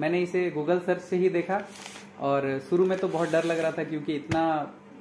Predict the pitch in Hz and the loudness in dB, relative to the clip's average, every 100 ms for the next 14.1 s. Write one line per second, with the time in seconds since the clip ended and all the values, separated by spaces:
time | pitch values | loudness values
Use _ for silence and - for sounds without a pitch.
0 | 143 143 170 165 151 170 156 151 143 185 | -6 0 0 0 0 -2 -2 -4 2 2
1 | 196 196 - 240 240 - 156 170 - 214 | 2 -2 -2 -2 -2 -6 -6 -4 0 2
2 | 214 190 165 226 - - - - - - | 4 2 2 -2 -6 -18 -20 -20 -12 -4
3 | 214 190 185 208 226 214 - 170 208 185 | -2 0 2 2 -2 -6 -2 2 4 4
4 | 156 - 202 202 - 233 220 214 208 - | 2 2 0 0 0 2 4 2 0 -8
5 | - 175 175 180 196 190 185 185 180 151 | -8 -4 0 2 2 4 2 4 2 2
6 | 175 180 185 185 170 175 170 170 208 202 | 0 2 0 2 2 2 0 2 2 0
7 | 160 175 156 143 190 170 165 160 156 170 | 0 0 0 -2 -4 -2 -2 0 0 -2
8 | 151 143 143 147 165 175 175 208 170 139 | -4 -4 -4 -2 -2 -2 -4 -2 -2 0
9 | 165 220 240 - - - - - - 147 | 0 0 -6 -14 -18 -18 -20 -18 -6 0
10 | 180 202 170 170 175 180 151 151 151 202 | 2 2 2 0 0 2 2 0 -2 -2
11 | 170 160 175 196 165 - 170 165 151 123 | 2 2 2 2 0 0 -2 -2 -2 -2
12 | 131 127 143 135 123 123 110 117 170 180 | -4 -4 -2 -2 -2 -4 -4 -6 -4 0
13 | 180 196 180 175 180 165 190 - 196 233 | 0 0 0 2 2 2 -2 -2 0 0